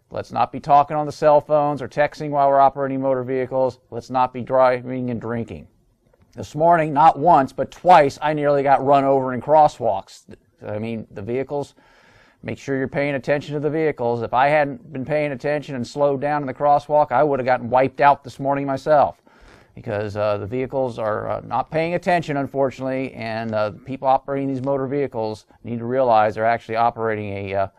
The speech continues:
dangerous weapon if they, uh, do, do not do it properly. So, uh, let's be more attentive while we're driving our vehicles here on the installation. Uh, the ignorant oil was flowing more than just behind the wheels of the car over the weekend. We had a couple of drunken disorderlies.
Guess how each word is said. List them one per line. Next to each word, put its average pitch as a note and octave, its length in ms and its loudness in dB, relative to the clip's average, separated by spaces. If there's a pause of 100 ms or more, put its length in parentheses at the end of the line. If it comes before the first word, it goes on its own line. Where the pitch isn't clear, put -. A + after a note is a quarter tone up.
dangerous C3 440 -4
weapon B2 420 2
if G#2 160 -12
they, G2+ 240 -8
uh, G#2 140 -8 (280)
do, A2+ 240 -12
do G#2+ 100 -14
not A2 220 -4
do A2 140 -8
it A2 100 -14
properly. A#2 520 0
So, F2+ 360 -10 (400)
uh, G2 200 -2
let's G#2 180 -6
be A#2 140 -8
more B2 200 0
attentive C3 440 -2
while A#2+ 160 2
we're A#2+ 120 -2
driving A#2 340 2
our A2+ 140 -6
vehicles A2+ 440 -6
here G#2+ 280 -2
on G#2 180 -2
the G2+ 140 -8
installation. G2+ 800 -6 (920)
Uh, A2+ 380 2
the A2+ 120 -6
ignorant D#3+ 300 0
oil E3 240 10
was D#3 140 2
flowing D#3+ 480 4
more D#3+ 240 4
than D3 120 -4
just D3+ 220 -2
behind D#3 320 -2
the D3 60 -2
wheels D3+ 280 2
of D3 60 -8
the C3+ 80 -6
car D#3 280 6
over D3+ 80 6
the D#3 40 2
weekend. D#3+ 420 -2
We C3 120 -4
had C3+ 160 2
a C#3 40 0
couple D3 320 0
of B2+ 80 -4
drunken D3 400 -2
disorderlies. D#3+ 720 0